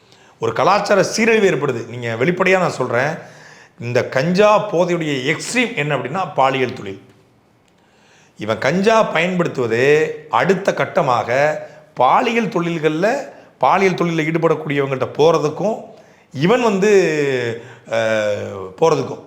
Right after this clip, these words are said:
இன்னைக்கு வந்து மேல் ப்ராஸ்டியூட் வந்து சென்னையில அதிகமா இருக்குன்னு சொல்றாங்க. அதாவது ஃபீமேல் ப்ராஸ்டியூட் இருந்த காலங்கள் வந்து மேல் ப்ராஸ்டியூட்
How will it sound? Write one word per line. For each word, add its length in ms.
இன்னைக்கு 120
வந்து 160
மேல் 720
ப்ராஸ்டியூட் 360
வந்து 380
சென்னையில 300
அதிகமா 240
இருக்குன்னு 340
சொல்றாங்க. 160
அதாவது 240
ஃபீமேல் 420
ப்ராஸ்டியூட் 440
இருந்த 220
காலங்கள் 300
வந்து 160
மேல் 340
ப்ராஸ்டியூட் 520